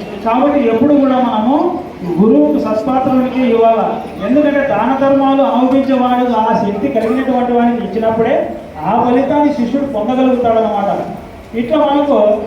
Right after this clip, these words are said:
ఇంకా బ్రహ్మచర్యం ఉంది ఐదోది. బ్రహ్మచర్యము అంటే సన్యాసం తీసుకొని ఊరి బయట ఆశ్రమాలు కట్టుకొని స్త్రీ సాంగత్యం లేకుండా మేము జీవిస్తున్నామని, మేము జ-, బ్రహ్మచర్యం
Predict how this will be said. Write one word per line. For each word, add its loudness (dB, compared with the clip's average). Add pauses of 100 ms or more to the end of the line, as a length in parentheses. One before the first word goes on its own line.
(120)
ఇంకా 0
బ్రహ్మచర్యం 2
ఉంది 0
ఐదోది. 2 (480)
బ్రహ్మచర్యము 0
అంటే -2 (480)
సన్యాసం 0
తీసుకొని 0 (200)
ఊరి 2
బయట 0
ఆశ్రమాలు 0
కట్టుకొని 0 (240)
స్త్రీ 0
సాంగత్యం 0
లేకుండా 2
మేము -4
జీవిస్తున్నామని, 0 (320)
మేము 0
జ-, 0
బ్రహ్మచర్యం 0